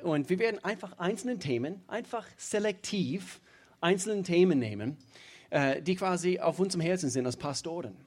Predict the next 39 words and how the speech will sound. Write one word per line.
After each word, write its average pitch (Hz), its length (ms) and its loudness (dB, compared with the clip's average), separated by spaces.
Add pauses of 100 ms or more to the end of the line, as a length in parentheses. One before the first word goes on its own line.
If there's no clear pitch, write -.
(120)
Und, 135 400 -4
äh, 123 120 -6
und 127 120 -6
so 156 80 -8
ihr 147 140 -4
bekommt 160 360 -6
dann, 139 220 0 (400)
äh, 127 300 0
Woche 170 340 2
für 143 160 -8
Woche 160 240 -2
in 131 60 2
den 127 100 2
kommenden, 143 540 -2
äh, 117 240 -2
Wochen, 139 400 4 (460)
äh, 131 340 2 (720)
äh, 135 320 -4 (300)
bestimmten 208 460 -4
Themen, 165 520 0 (140)
die, 151 520 0
die 160 140 -4
vielleicht 160 340 2
also 147 260 2
einfach 165 300 2
für 131 240 -4
sich 147 480 0
einzelne 156 400 0
Themen 160 320 4
sind. 110 340 -8 (220)
Und 139 140 -4
so 151 120 -2
das, 143 160 -2
die, 175 140 -6
diese 180 200 -2
Themenreihe, 127 580 0
wir 139 80 0
nennen 165 260 4
es, 143 240 -4